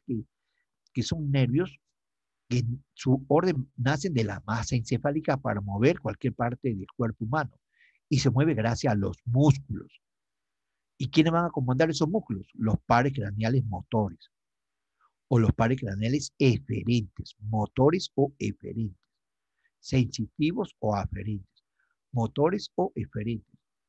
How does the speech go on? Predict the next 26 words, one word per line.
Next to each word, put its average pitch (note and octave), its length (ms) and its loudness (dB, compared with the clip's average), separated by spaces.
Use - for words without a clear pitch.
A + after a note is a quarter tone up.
Entonces, B2 420 -6
el A2+ 120 -4
tercer G3+ 380 -2
par F#3+ 220 -2
craneal, A2+ 500 -4
el C#3 160 0
óculo C#3+ 320 0
motor, G#2+ 400 -4
se - 140 -6
encarga C3+ 380 0
de D3 60 -4
inervar C3 300 -2
generalmente A#2 480 -4
al G#2 140 -8
globo G2 280 -6
ocular, C#3 380 -4
específicamente C3 720 -4
a G#2+ 80 -2
los G2+ 240 -2
músculos B2 560 -6
que G2+ 80 -12
mueve A2 220 -6
el G2 60 -8
globo G#2 200 -6
ocular, A#2+ 420 -8
¿no? D#3 180 -12